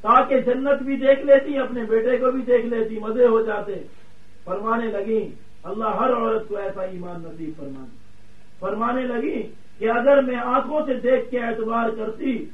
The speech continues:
تو یہ یقین اپنی آنکھوں پہ ہوتا، رسول اللہ کی زبان اور بات پر تو یقین نہ ہوتا۔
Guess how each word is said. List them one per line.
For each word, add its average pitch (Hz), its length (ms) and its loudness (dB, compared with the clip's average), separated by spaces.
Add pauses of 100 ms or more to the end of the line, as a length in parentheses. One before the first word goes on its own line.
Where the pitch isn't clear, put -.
(160)
تو 214 100 0
یہ 220 280 4
یقین 254 320 -2
اپنی 220 280 -4
آنکھوں 269 380 4
پہ 226 120 0
ہوتا، 214 320 0
رسول 202 340 -4
اللہ 214 280 -4
کی 190 100 -8
زبان 175 300 -6
اور 202 240 -4
بات 208 280 -6
پر 196 160 -8
تو 185 100 -10
یقین 170 340 -8
نہ 170 40 -12
ہوتا۔ 190 320 -8